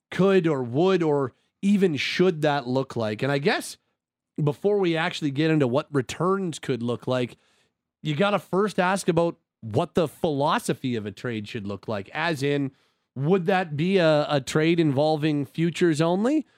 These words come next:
Or would that be a trade where you're trying to help yourself right now and bring back a forward or bring back a defenseman or something like that?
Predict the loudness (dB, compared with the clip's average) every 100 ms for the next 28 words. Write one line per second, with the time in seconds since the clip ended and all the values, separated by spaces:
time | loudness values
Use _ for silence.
0 | _ _ 0 2 2 0 0 -2 0 0
1 | 0 0 0 2 2 0 0 -2 0 -2
2 | 0 -2 -2 -6 -2 0 0 2 0 0
3 | -2 -2 -2 -4 -4 -2 -2 -2 -4 -8
4 | -2 0 2 2 2 2 0 -2 _ -16
5 | -2 0 2 0 0 -2 -2 -2 -4 -6
6 | -8 -8 -8 -6 -6 -4 -4 -2 -2